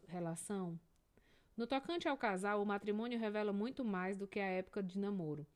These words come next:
Muitas vezes os noivos evitam conhecer os defeitos do amado, quiçá pensando que se os vi-, o vissem, o, o casamento não teria acontecido.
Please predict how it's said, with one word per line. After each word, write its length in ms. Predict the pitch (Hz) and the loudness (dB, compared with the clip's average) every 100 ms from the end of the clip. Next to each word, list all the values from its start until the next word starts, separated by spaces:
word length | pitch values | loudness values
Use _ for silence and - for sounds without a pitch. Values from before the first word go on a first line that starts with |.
| - - - | -20 -20 -6
Muitas 400 | 175 196 202 185 | 0 2 2 2
vezes 260 | 190 202 190 | 2 2 0
os 160 | 185 | 0
noivos 440 | 185 196 214 196 180 | 2 4 2 2 2
evitam 460 | 180 175 202 214 | 2 2 0 0
conhecer 460 | 202 202 190 190 202 | 0 0 0 0 0
os 80 | 208 | 2
defeitos 520 | 202 202 214 233 226 | 2 0 0 0 0
do 140 | 190 | 2
amado, 520 | 185 180 156 147 143 147 - - - - | 2 2 -2 -4 -6 -10 -16 -20 -20 -10
quiçá 480 | - 185 - 202 208 | -2 -2 2 2 2
pensando 520 | 202 196 - 208 202 | 2 0 0 0 0
que 180 | 196 196 | 0 -4
se 400 | - 202 190 202 - - - _ _ _ - | -2 2 2 0 -6 -20 -20 _ _ _ 0
os 380 | 190 202 185 - | 4 4 4 -4
vi-, 380 | 190 151 165 180 202 | -8 -2 2 2 2
o 120 | 170 | 0
vissem, 520 | 175 247 240 - 170 - | 2 2 0 -2 -4 -2
o, 180 | 190 196 - | -2 -2 0
o 240 | 190 190 | 0 0
casamento 560 | 202 196 190 190 196 202 | 0 0 0 0 0 0
não 140 | 196 | 0
teria 280 | 202 196 190 | 4 4 2
acontecido. 800 | 190 202 226 233 - 160 151 | -2 -2 0 -2 -2 -4 -4